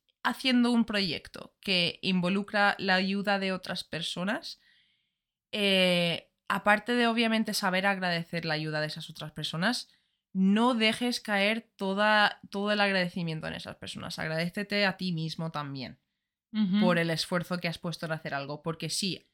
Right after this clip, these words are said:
Speaker 1: eh, tendrás la ayuda de otras personas, pero lo que estás haciendo lo estás haciendo tú. Y esto es como mi consejo y como mi mensaje a mí mismo también. Porque a veces me cuesta.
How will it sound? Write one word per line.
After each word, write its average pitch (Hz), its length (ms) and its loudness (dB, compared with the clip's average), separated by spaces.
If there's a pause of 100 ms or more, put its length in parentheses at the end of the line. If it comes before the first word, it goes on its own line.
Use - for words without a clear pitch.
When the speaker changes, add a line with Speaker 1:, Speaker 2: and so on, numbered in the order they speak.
Speaker 1:
eh, - 320 -10
tendrás 196 440 2
la 208 60 4
ayuda 190 280 4
de 170 80 2
otras 170 240 -4
personas, 254 640 0 (460)
pero 175 380 4
lo 165 200 0
que - 100 -6
estás 170 280 -4
haciendo 180 340 0
lo 190 100 0
estás 160 240 -6
haciendo 147 380 -8
tú. - 180 -16 (140)
Y 165 140 -4
esto 160 180 -2
es 165 80 -4
como 180 380 -2
mi 175 180 0
consejo 190 480 0
y 202 120 -2
como 160 260 -4
mi 156 80 -4
mensaje 156 400 -6
a 165 80 -2
mí 160 160 -2
mismo 156 320 -4
también. 82 320 -12 (340)
Porque 151 260 -6
a 147 80 -2
veces 151 240 -4
me 143 100 -4
cuesta. - 280 -14